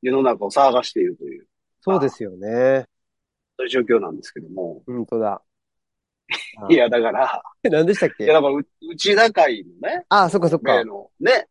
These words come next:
Speaker 1: あの、今ね、年始恒例のね。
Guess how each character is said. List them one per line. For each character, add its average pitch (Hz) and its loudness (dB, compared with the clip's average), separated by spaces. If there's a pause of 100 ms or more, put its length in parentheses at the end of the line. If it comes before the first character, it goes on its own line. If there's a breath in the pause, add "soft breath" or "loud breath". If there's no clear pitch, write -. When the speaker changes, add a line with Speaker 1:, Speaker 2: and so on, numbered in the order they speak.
(120)
Speaker 1:
あ 131 4
の、 127 0
今 135 -4
ね、 160 0
年 160 2
始 - -14
恒 147 -4
例 135 -2
の 123 -12
ね。 233 -8